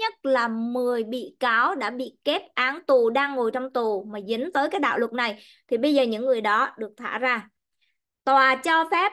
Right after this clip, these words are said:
là những kẻ đó được về nhà cho đến khi mà tối cao pháp viện có phán quyết cuối cùng. Nếu như tối cao pháp viện đứng về phía bị cáo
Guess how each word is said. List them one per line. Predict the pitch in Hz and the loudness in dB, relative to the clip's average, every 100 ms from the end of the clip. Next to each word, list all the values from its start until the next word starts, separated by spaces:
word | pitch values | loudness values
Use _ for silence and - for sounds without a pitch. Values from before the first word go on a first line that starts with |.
| - | -4
là | 269 | -6
những | 240 220 226 - | -6 -6 -8 -2
kẻ | 240 208 247 | 0 2 0
đó | 247 247 247 294 | 2 4 4 2
được | 277 226 240 226 226 | 0 0 0 0 -8
về | 208 233 220 | -10 -6 -4
nhà | 214 226 214 202 - _ _ | -4 0 0 -2 -8 _ _
cho | 302 294 294 | 2 4 4
đến | 262 262 330 | 6 4 4
khi | - 311 294 | -8 -4 -4
mà | 277 233 208 | -4 -8 -8
tối | 208 220 254 | -6 -6 -4
cao | 277 247 254 | -2 -2 -2
pháp | 277 277 | -4 -4
viện | 254 233 - - | -2 -4 -4 -4
có | 190 233 - | -2 -2 -2
phán | 220 233 | -6 -2
quyết | 294 294 _ | -4 -6 _
cuối | - 233 | -4 2
cùng. | 254 226 196 - _ - | 4 2 0 -18 _ 0
Nếu | 240 311 | 4 4
như | 392 | 4
tối | 285 277 311 285 | 2 2 2 -2
cao | 277 269 | 0 0
pháp | 311 302 | 0 2
viện | 262 220 - _ _ _ - | 0 0 -6 _ _ _ -2
đứng | 240 254 381 - _ | 0 0 -4 -12 _
về | 233 233 220 | -6 -4 -4
phía | 226 220 262 | -2 0 0
bị | 262 233 | -2 -4
cáo | 220 208 240 | 0 2 2